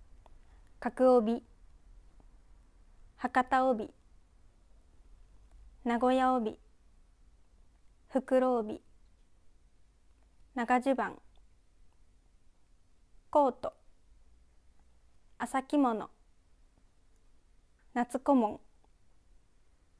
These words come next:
など、総点数五百点以上が割引価格となります。いつもではありえない価格、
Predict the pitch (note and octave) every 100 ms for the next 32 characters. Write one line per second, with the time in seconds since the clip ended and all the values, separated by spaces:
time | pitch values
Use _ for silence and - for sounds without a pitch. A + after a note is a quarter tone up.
0 | _ _ - - - _ - - - -
1 | - _ - - - _ - - - -
2 | - - - D4 C4 B3 - - - -
3 | - - C#4+ C#4+ D4+ D4 C#4+ C4+ A#3 G#3+
4 | - B3 C#4+ C#4+ C#4+ C#4+ C#4+ C#4 A#3+ A3+
5 | A#3 C#4 - - - A#3+ A#3+ A#3 A#3+ A3+
6 | C4 A#3+ A3+ A3+ C4 B3+ A3 G#3+ G#3+ -
7 | - - - - - - - - - -
8 | C#4+ E4+ D4 A#3+ A3+ A3+ - A#3+ B3 C#4
9 | C#4 A#3+ A3 A3+ A3 G#3+ B3